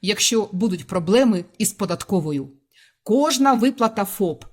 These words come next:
повинна бути підтверджена. Підтверджена актом приймання передачі послуг чи робіт.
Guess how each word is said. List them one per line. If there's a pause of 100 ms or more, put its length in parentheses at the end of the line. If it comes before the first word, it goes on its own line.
(120)
повинна
бути (180)
підтверджена. (360)
Підтверджена
актом
приймання
передачі (120)
послуг
чи
робіт.